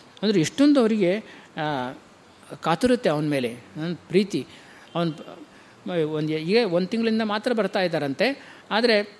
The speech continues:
ಒಂದು ಸ್ವಲ್ಪ ದಿವ-, ದಿವಸ ಬರೋಕ್ಕಾಗಲಿದ್ದಕ್ಕೋಸ್ಕರ ಅವ್ರ ಬಗ್ಗೆ ತುಂಬ ಕಾತರರಾಗ್ಬಿಟ್ಟಿದ್ದಾರೆ. ಅಂದರೆ ಅವನ ಏಳಿಗೆ ಬಗ್ಗೆ, ಅವನ ಒಂದು ಆಧ್ಯಾತ್ಮಿಕ ಉನ್ನತಿಯ ಬಗ್ಗೆ, ಒಳಿತಿನ ಬಗ್ಗೆ ಎಷ್ಟೊಂದು ಕಾತುರತೆ ಅವರಿಗೆ.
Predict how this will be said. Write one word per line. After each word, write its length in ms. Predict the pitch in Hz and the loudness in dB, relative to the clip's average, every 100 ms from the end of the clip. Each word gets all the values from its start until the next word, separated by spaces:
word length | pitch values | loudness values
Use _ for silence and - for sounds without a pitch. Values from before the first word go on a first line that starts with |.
| - - | -20 -6
ಒಂದು 140 | 190 156 | -4 -2
ಸ್ವಲ್ಪ 280 | 226 269 | -2 0
ದಿವ-, 560 | 262 226 185 175 220 202 | 0 2 -2 -2 -4 -2
ದಿವಸ 200 | 220 220 220 185 | -2 0 0 0
ಬರೋಕ್ಕಾಗಲಿದ್ದಕ್ಕೋಸ್ಕರ 960 | 185 196 180 190 208 202 190 190 - 214 | -2 0 0 0 2 0 -2 -2 -2 0
ಅವ್ರ 180 | 190 185 | 0 -2
ಬಗ್ಗೆ 220 | 180 196 | -2 -2
ತುಂಬ 340 | 170 165 196 | -4 -4 -4
ಕಾತರರಾಗ್ಬಿಟ್ಟಿದ್ದಾರೆ. 840 | 180 165 147 131 123 123 113 110 113 - | -2 -6 -6 -8 -8 -12 -14 -14 -16 -12
ಅಂದರೆ 180 | 160 214 | -4 -2
ಅವನ 220 | 170 190 90 - - - 165 | 0 -2 -6 -12 -16 -12 -2
ಏಳಿಗೆ 360 | 180 254 233 | 2 2 2
ಬಗ್ಗೆ, 300 | 196 180 160 | -2 -4 -4
ಅವನ 200 | 147 156 | -4 -4
ಒಂದು 280 | 156 143 147 | -4 -4 -6
ಆಧ್ಯಾತ್ಮಿಕ 580 | 123 147 180 202 240 202 | -6 -6 -6 -6 -6 -6
ಉನ್ನತಿಯ 440 | 160 170 190 247 | -4 -4 -4 -6
ಬಗ್ಗೆ, 260 | 214 175 151 | -6 -6 -6
ಒಳಿತಿನ 400 | 131 156 - 214 | -4 -4 -2 -4
ಬಗ್ಗೆ 220 | 180 147 | -4 -6
ಎಷ್ಟೊಂದು 500 | 143 - - 285 269 | -8 -8 -2 0 0
ಕಾತುರತೆ 460 | 196 175 180 151 156 | -2 -4 -4 -4 -4
ಅವರಿಗೆ. 300 | 131 127 | -4 -6